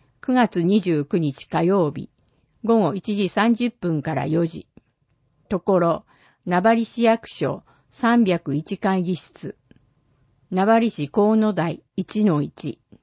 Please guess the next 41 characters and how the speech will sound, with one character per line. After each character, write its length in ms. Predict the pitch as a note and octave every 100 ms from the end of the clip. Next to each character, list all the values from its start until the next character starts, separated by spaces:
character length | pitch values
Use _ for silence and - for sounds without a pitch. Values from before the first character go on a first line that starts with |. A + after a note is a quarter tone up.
| _ _ _ _ _ _ _ _ _ _ _
な 200 | A3 G#3
お、 60 | E3
認 260 | - A3 A3+
知 140 | A#3+
症 240 | - A#3 A#3+
の 120 | A#3+
人 200 | - A3
が 120 | F3
参 240 | - F#3
加 140 | F#3 G3+
す 140 | G3+
る 100 | F#3+
場 220 | F#3+ F#3
合 160 | F#3 F3+
は、 260 | E3+ F3 - _ _ -
事 160 | F#3
前 160 | F#3 A3+
に 160 | A3+ A3
連 180 | G#3+
絡 240 | A3 G#3 -
し 80 | -
て 100 | G3+
く 120 | G3+
だ 120 | G3
さ 200 | - F3
い。 120 | C3+ _ - _ _ _ _ _ _ _ _ _ _ _
偶 220 | A3 A#3+
数 280 | - B3 A#3+
月 300 | G3 - D3+
は 260 | D3 D3 - -
伊 120 | F3+
賀 140 | G#3+
市 160 | A#3 B3+
役 220 | B3 -
所 160 | - D#3
で 100 | D#3+
開 220 | F#3 D#3+
催 260 | - E3
し 160 | D#3+ -
ま 180 | E3+ G3
す。 240 | - -